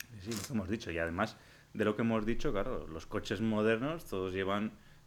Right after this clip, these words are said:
pues, eh, sistemas electrónicos de entretenimiento, de navegación también,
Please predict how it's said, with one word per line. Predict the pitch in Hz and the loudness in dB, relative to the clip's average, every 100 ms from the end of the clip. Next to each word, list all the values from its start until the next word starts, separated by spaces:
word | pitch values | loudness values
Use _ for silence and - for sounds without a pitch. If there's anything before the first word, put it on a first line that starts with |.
| - | -10
pues, | 87 - | -10 -6
eh, | 98 92 87 87 | -2 0 0 -2
sistemas | - 98 - 101 101 - | -2 -6 -4 -2 0 0
electrónicos | 98 92 92 - 104 117 113 123 147 - | -2 -2 -4 -4 0 0 0 -2 -2 -4
de | 92 87 87 87 | -2 -2 -2 -4
entretenimiento, | 87 - 87 82 85 82 92 101 107 131 | -4 -4 -4 -4 -4 -2 -2 -2 -2 -4
de | 113 | -4
navegación | 82 82 87 80 104 - 120 107 123 | -6 -8 -10 -8 -10 -6 -2 -2 0
también, | 123 104 95 101 135 | 0 0 0 -2 -4